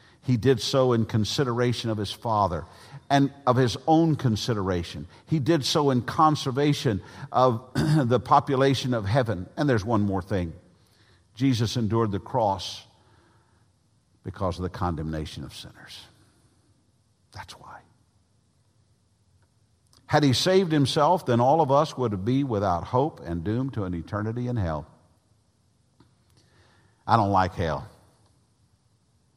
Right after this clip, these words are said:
I don't like to preach about it, don't like to think about it. Most people don't preach about it or think about it anymore. <clears throat> Most people think that there's no such thing as hell.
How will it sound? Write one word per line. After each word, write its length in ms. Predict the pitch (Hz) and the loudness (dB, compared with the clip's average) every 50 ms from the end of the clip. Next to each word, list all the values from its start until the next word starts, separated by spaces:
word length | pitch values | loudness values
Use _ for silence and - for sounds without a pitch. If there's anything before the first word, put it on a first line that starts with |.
| _ _ _ _ _ _ _ _ - | _ _ _ _ _ _ _ _ -2
I 80 | 95 | 0
don't 80 | 104 104 | 4 4
like 160 | 104 98 - | 4 2 0
to 60 | - - | -4 -6
preach 260 | - 117 113 101 - | -4 -4 -4 -2 -2
about 300 | 101 107 104 107 107 104 | -2 2 4 4 4 2
it, 80 | 110 - - 80 | 0 -4 -8 -12
don't 140 | 90 82 90 | -12 -6 -4
like 160 | 90 90 - | -6 -6 -6
to 80 | - | -8
think 240 | - - 113 110 - | -4 -4 -2 -2 -2
about 320 | 98 98 104 101 101 104 107 | -2 0 2 2 2 2 0
it. 80 | 107 - - - _ _ _ _ _ _ _ | -4 -8 -16 -20 _ _ _ _ _ _ _
Most 240 | 101 107 110 107 - | -2 -2 -2 -2 -2
people 280 | - 110 95 - 95 92 | -4 -4 -4 -4 -6 -8
don't 440 | 85 82 82 113 117 123 123 - | -6 -2 0 2 2 2 -2 -4
preach 240 | - 104 98 87 - | -6 -6 -6 -6 -6
about 260 | 95 87 87 87 92 | -4 -2 0 0 0
it 120 | 98 92 85 | 0 -2 -6
or 60 | 82 | -8
think 240 | - - 98 85 - | -6 -6 -8 -8 -6
about 240 | 87 90 85 87 87 | -4 -4 -2 -2 -2
it 40 | |
anymore. 480 | 87 87 87 85 85 85 92 - 113 113 - _ _ _ _ _ | -4 -4 -4 -6 -6 -6 -8 -10 -12 -14 -16 _ _ _ _ _
<clears throat> 300 | _ _ _ _ _ - | _ _ _ _ _ -8
Most 520 | 123 156 143 120 104 107 120 135 120 - - | -4 -2 0 2 4 4 4 2 0 -2 -2
people 300 | 127 117 101 - 101 98 | -2 -2 -2 -4 -8 -12
think 360 | - - - 117 113 107 - - - - - - - _ _ - - | -12 -6 -2 -2 -2 -2 -2 -8 -18 -20 -20 -20 -20 _ _ -18 -8
that 340 | 73 98 95 90 - - 73 | -4 -4 -4 -4 -6 -8 -4
there's 240 | 95 101 98 87 95 | -2 -2 -2 -2 -2
no 160 | 107 110 104 | -2 -2 -2
such 340 | 101 - 113 92 85 - - | -2 -2 -4 -4 -6 -6 -4
thing 260 | 131 127 120 117 104 | -2 -2 0 -2 -2
as 80 | 87 - | -4 -4
hell. 380 | - 113 87 82 80 90 107 | -4 -2 -2 -2 -4 -6 -10